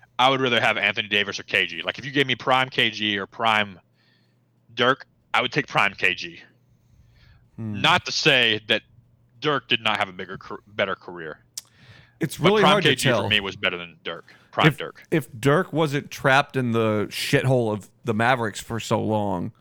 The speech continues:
Speaker 2: it's really hard to project what his career could have been like elsewhere.
Speaker 1: Yeah.
Speaker 2: And, and that's kind of what Anthony Davis was lucky to get out of, because that, that's been the whole thing since that trade happened, and even before so, was that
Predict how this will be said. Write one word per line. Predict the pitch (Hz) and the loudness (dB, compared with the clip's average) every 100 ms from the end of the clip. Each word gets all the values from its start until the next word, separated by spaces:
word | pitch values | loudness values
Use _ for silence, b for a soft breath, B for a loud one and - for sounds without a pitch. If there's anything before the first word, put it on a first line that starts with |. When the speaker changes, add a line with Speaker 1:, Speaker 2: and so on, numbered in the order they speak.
| b b b b b - | b b b b b -12
Speaker 2:
it's | 107 | -8
really | 110 120 135 131 123 | 0 2 4 4 2
hard | 110 127 120 | 2 2 0
to | |
project | 107 117 98 113 110 | 0 -2 2 0 0
what | 110 113 | -2 0
his | 104 | -2
career | - 110 110 104 | -2 0 0 0
could | 113 | 0
have | |
been | 104 107 | 0 0
like | 107 104 - | 0 -2 -2
elsewhere. | 101 117 131 139 151 160 B B B B B B _ | -2 -2 -2 0 0 -2 B B B B B B _
Speaker 1:
Yeah. | 101 110 92 | 0 0 0
Speaker 2:
And, | 127 110 | -2 0
and | 131 120 | 2 4
that's | 127 - - | 2 0 -4
kind | - 151 135 | -2 0 2
of | 127 | 2
what | 120 117 | 2 2
Anthony | 117 117 110 | 0 0 0
Davis | 113 107 101 | 0 0 -4
was | 107 104 | -6 -2
lucky | 110 104 107 | -2 0 -4
to | 101 | -4
get | 107 | -2
out | 107 98 | -2 -2
of, | 71 69 - B B B | -4 -6 -10 B B B
because | - 120 127 107 | -2 0 0 -2
that, | 131 - 135 | -6 -2 2
that's | 151 - | 2 2
been | - 139 | 0 2
the | 131 | 2
whole | 131 | 2
thing | 135 135 127 | 0 0 0
since | - 127 - | -4 -4 0
that | - - | 0 2
trade | 139 127 117 - - | 0 0 0 -8 0
happened, | 131 131 135 | 2 2 0
and | 135 | 0
even | 143 143 | 0 0
before | 131 - 156 | -2 -2 -2
so, | 156 104 | 0 -2
was | 101 117 107 | -2 -2 -2
that | 113 117 | 0 0